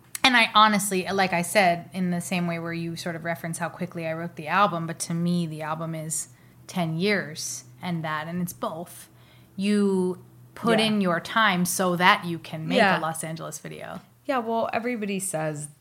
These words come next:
Speaker 2: right, that, like, you prepare, prepare, prepare, prepare, and on the day you do whatever.
Speaker 1: Yeah.
Speaker 2: Right?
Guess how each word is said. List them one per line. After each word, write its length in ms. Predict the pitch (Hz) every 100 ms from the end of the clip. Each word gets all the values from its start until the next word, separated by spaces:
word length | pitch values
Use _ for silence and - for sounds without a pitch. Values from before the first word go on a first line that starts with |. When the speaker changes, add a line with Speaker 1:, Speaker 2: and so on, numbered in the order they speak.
| _
Speaker 2:
right, 440 | - 160 147 165 -
that, 120 | -
like, 240 | 156 156 160
you 60 |
prepare, 360 | 147 165 180 165
prepare, 340 | 165 160 165
prepare, 320 | 160 165 160 156
prepare, 420 | 160 147 156 160
and 120 | 165
on 160 | 160 156
the 100 | 151
day 220 | 147 143
you 360 | 147 120 147 143 _ _ _ _ _ _ _ -
do 140 | 156
whatever. 500 | 151 160 180 - 147 -
Speaker 1:
Yeah. 360 | 202 196 202 180 - - _ _ -
Speaker 2:
Right? 320 | 151 160